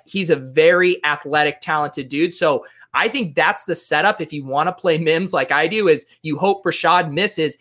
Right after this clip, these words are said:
and Crowder's in so that offense can be baseline competent.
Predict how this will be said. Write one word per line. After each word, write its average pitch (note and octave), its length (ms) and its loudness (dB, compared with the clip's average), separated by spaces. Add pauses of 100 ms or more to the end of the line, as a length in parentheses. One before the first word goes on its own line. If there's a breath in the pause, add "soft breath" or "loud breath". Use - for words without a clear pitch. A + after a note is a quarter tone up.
(220 soft breath)
and D3+ 140 -6
Crowder's D#3+ 540 0
in E3 220 -2
so C#3+ 140 -8
that C#3 240 -2
offense C#3+ 420 -2
can C#3+ 160 -8
be B2+ 420 -6
baseline C#3 640 -6
competent. A2 460 -8